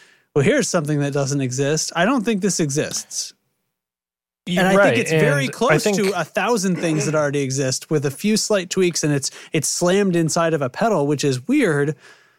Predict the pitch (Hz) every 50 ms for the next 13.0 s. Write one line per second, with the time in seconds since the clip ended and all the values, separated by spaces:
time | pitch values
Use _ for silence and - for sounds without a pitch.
0 | _ _ _ _ _ - 160 151 147 147 143 143 143 143 143 135 _ _ _ _
1 | _ _ _ _ 196 135 - 165 160 156 151 - - - - 139 139 - 175 165
2 | - - 175 165 135 120 - 156 - - - 160 147 151 165 160 170 160 - -
3 | 151 127 120 107 - 139 156 151 139 123 113 107 - - 120 120 139 135 - 143
4 | - - 127 123 127 147 156 143 117 131 127 120 113 104 95 95 110 131 143 127
5 | 120 - - - 135 135 147 147 143 139 131 151 160 160 139 117 110 - - 123
6 | - - - 139 127 127 123 117 110 120 143 151 120 90 95 - - - - -
7 | _ _ _ _ _ _ _ _ _ _ _ - 120 117 123 123 123 151 135 -
8 | 170 156 139 175 214 247 262 262 240 208 165 - - - 127 127 143 151 139 120
9 | 139 139 135 139 139 131 131 123 117 107 - 135 127 127 131 127 123 139 160 165
10 | 123 98 92 92 92 - - - - 233 277 247 190 190 202 226 240 233 226 185
11 | - - - 311 311 - 320 262 - - - 233 240 262 269 254 226 196 - -
12 | - 180 190 208 180 196 143 120 123 - - - - 190 175 175 175 185 202 208